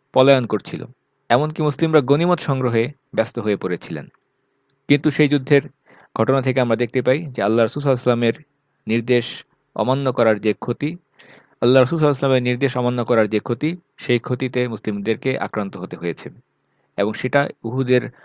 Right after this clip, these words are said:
ঘটনার একটি বড় শিক্ষা আমাদের জন্য। আল্লাহ রাসূল সাল্লাল্লাহু আলাইহি ওয়াসাল্লামের নির্দেশ যদি আমরা না মানি, তাহলে কতভাবে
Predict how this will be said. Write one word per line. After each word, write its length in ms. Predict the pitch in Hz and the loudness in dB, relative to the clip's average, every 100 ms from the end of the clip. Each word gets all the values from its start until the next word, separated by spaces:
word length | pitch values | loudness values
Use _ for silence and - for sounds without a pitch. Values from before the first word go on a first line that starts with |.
| - _ - | -20 _ -8
ঘটনার 380 | - 110 127 120 | 0 0 2 0
একটি 220 | 101 110 | -2 -4
বড় 340 | 95 107 123 127 | -2 2 2 2
শিক্ষা 360 | 127 123 - | -2 -4 -2
আমাদের 260 | 98 90 85 | -2 -4 -6
জন্য। 240 | 87 80 | -6 -8
আল্লাহ 60 | 80 | -12
রাসূল 260 | _ - | _ -8
সাল্লাল্লাহু 280 | 107 113 104 | -2 -2 0
আলাইহি 100 | 143 | 0
ওয়াসাল্লামের 320 | 127 131 120 | -2 0 -2
নির্দেশ 300 | 110 113 139 | -2 0 -2
যদি 140 | 131 117 | -2 -2
আমরা 140 | 107 | -2
না 180 | 101 117 | 0 0
মানি, 280 | 117 123 160 _ - _ - | 0 -4 -8 _ -20 _ -4
তাহলে 280 | 110 107 104 | -2 0 0
কতভাবে 560 | 123 135 120 123 127 | 0 2 0 0 0